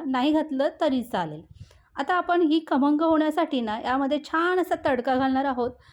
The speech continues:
तर एक तडका पॅनमध्ये तेल घालून घेतलं आहे, तुम्ही तूपसुद्धा घालू शकताय आणि लसणाच्या पाकळ्या बारीक बारीक कापून यामध्ये घालून घ्यायच्या आहे. नंतर यामध्ये एक टेबलस्पून आपल्याला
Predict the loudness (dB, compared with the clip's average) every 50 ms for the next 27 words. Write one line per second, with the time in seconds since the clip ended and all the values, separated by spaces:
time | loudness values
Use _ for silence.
0 | -20 _ _ _ _ -2 0 0 0 0 -2 -2 0 0 0 2 2 0 0 2
1 | 2 2 4 2 2 2 0 -2 -2 0 0 0 2 2 2 2 4 4 4 4
2 | 4 2 0 0 0 0 0 -2 -4 -6 -6 -10 -16 _ _ _ -4 0 0 0
3 | 0 -2 -4 -6 -6 -6 -8 -6 -2 0 0 0 0 0 -2 -2 -2 -2 -4 -6
4 | -6 -8 -8 -8 -8 -10 _ _ _ _ _ _ _ -20 -16 -8 -2 0 0 2
5 | 2 0 0 0 -2 0 0 -2 -2 -2 -2 -2 -2 -2 0 0 -2 -2 -2 -2
6 | -2 -2 -2 -2 -2 -2 -4 -2 -2 -4 -2 -2 -2 -2 -2 -4 -2 -2 0 2
7 | 4 4 4 4 2 0 -2 -4 -4 -6 -6 -6 -6 -10 _ _ _ _ _ -4
8 | -2 0 0 2 2 2 2 2 2 2 0 0 0 -2 -2 -2 -6 -6 -6 -6
9 | -6 -6 _ _ _ -20 _ -20 -10 -2 0 0 2 2 0 0 0 -2 -2 -2
10 | 0 0 -2 -2 -2 -2